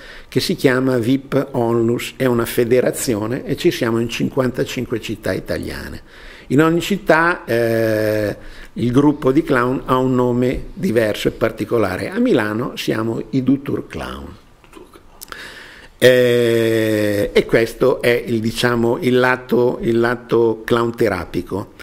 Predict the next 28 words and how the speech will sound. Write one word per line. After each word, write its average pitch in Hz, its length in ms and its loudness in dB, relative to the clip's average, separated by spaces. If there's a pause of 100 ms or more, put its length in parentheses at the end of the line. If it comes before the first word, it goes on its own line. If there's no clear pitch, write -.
(420)
L'altra 247 360 4
passione 151 460 2
che 240 160 2
ho, 131 160 4
come 143 200 0
avete 117 260 0
capito, 135 380 0
è - 20 0
quella 113 240 0
di 104 140 -4
camminare. 107 640 0
Faccio 113 360 -2
parte 131 420 0
di 110 80 -4
un'associazione 120 1120 -4 (320)
di 123 120 -2
camminatori 131 640 0
che 110 140 -4
si - 120 -6
chiama 131 340 0
Camminando 127 560 0
sulla 113 280 -2
Via 120 180 2
Francigena, 127 840 -4 (360)
il 135 160 0
cui 190 180 2
scopo, 117 720 2
il 113 500 0